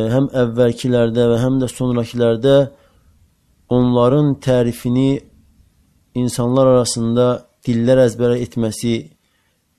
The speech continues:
üzə çıxarmasıdır. Və tənvih bi şərəfihim və onların şərəfinə, hörmətli olmasına diqqət yetirməsi.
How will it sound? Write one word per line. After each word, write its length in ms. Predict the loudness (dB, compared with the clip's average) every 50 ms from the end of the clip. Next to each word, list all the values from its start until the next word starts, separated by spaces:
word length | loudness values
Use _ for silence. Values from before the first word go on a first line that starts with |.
| _
üzə 200 | -4 -2 -2 -2
çıxarmasıdır. 800 | -2 -2 -4 -2 0 0 0 -2 -4 -4 -4 -4 -4 -4 -4 -6 _ _ _ _ _ _ _ _ -4
Və 100 | -4 -4 -4
tənvih 640 | -4 -2 -2 0 2 2 2 2 2 2 2 0 -2
bi 120 | -4 -4 -4
şərəfihim 680 | -2 0 0 0 0 0 -2 -4 -2 -2 -2 -2 -2
və 60 | -2
onların 500 | -2 -2 0 0 2 2 2 2 2 0 -2
şərəfinə, 680 | -2 -2 0 0 0 0 -2 -4 -4 -2 0 0 0 -2 -4 -8 _ _ _ _ _ _ _ _ _ _ _ _ _ _ _ _ _ _ _ -6
hörmətli 480 | -4 -2 0 0 -2 -2 -4 -2 -2 0
olmasına 640 | 0 0 0 -2 -2 -4 -2 0 0 2 0 0
diqqət 480 | -2 -6 -12 -10 -6 -4 -4 -2 -2 -4
yetirməsi. 640 | -4 -2 -2 -2 0 -2 -2 -4 -4 -4 -4 -4